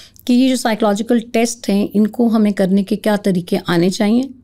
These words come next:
और हमें उसको अपने साथ किस तरह से इनकॉर्पोरेट करना है कि ये टेस्ट मेरी पर्सनैलिटी के बारे में, ये टेस्ट मेरे इस चीज़ को असेस कर रहा है, तो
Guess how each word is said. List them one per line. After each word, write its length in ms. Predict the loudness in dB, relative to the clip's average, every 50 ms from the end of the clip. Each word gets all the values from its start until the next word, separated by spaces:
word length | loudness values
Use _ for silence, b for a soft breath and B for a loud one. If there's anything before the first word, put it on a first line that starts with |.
| _ _ -4
और 60 | -2
हमें 360 | 0 2 2 2 2 2 2
उसको 320 | 0 -2 -4 -4 -2 -2 0
अपने 280 | 0 0 0 0 0
साथ 260 | 0 0 0 0 0 0 -2 -6 b b b b b b b b b b b b _ _ -4
किस 180 | -4 -4 -2
तरह 140 | -2 -2 -2
से 400 | -2 0 0 0 2 2 0 0 0
इनकॉर्पोरेट 540 | 0 2 2 0 -2 -2 0 0 0 0 0
करना 260 | 0 0 0 2 2
है 60 | 0 0
कि 100 | 0 0
ये 100 | 0 0
टेस्ट 360 | 2 0 0 0 0 -2 0
मेरी 160 | 0 0 0
पर्सनैलिटी 520 | -2 -4 -4 -2 0 0 2 2 0 0
के 120 | 0 0 0
बारे 300 | 2 2 2 2 2 2
में, 100 | 2 2
ये 160 | 2 0 0
टेस्ट 280 | 0 0 -2 0 0 0
मेरे 160 | 0 2 2
इस 200 | 0 -2 -2 -2
चीज़ 160 | -4 -4 -2
को 100 | -2 -4
असेस 340 | -4 -2 -2 -2 -2 -2 -2
कर 140 | -2 -2 0
रहा 80 | 0
है, 80 | 0 0
तो 220 | 0 -2 -4 -6